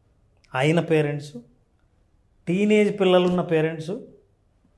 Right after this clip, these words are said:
చిన్నపిల్లల పేరెంట్స్, ఫిఫ్త్ క్లాస్ చదివే పిల్లల దగ్గర నుంచి టీనేజ్ పిల్లలున్న పేరెంట్స్ ఎవరైనా సరే, ప్లస్ ఫ్యూచర్లో పేరెంట్స్ అవ్వబోయే వాళ్ళు రిలేషన్‌షిప్ మీద అర్థం చేసుకోవాలంటే, మొత్తం మీద ఈ వర్క్షాప్ని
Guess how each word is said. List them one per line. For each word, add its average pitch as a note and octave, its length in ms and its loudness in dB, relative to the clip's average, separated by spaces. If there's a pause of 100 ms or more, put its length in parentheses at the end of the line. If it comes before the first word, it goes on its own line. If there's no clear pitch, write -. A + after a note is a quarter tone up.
(140)
చిన్నపిల్లల F3 480 2
పేరెంట్స్, C3+ 440 -6 (220)
ఫిఫ్త్ - 320 -4
క్లాస్ A3 400 -4
చదివే D#3+ 440 -4
పిల్లల D3 380 -4
దగ్గర B2+ 300 -8
నుంచి B3 500 -8 (460)
టీనేజ్ F3 500 2
పిల్లలున్న D3 460 -2
పేరెంట్స్ C3 600 -8
ఎవరైనా C3 400 -4
సరే, D#3 280 -6 (1120)
ప్లస్ E3+ 320 0 (960)
ఫ్యూచర్లో A3+ 640 4
పేరెంట్స్ F3+ 520 2
అవ్వబోయే D3+ 540 4
వాళ్ళు C#3+ 500 -2
రిలేషన్‌షిప్ D#3 720 -2
మీద C3+ 180 -8
అర్థం B2 320 -8
చేసుకోవాలంటే, A#2 640 -12 (920)
మొత్తం C#3 280 -4
మీద C4 140 -2
ఈ F3 100 -2
వర్క్షాప్ని F3 840 -4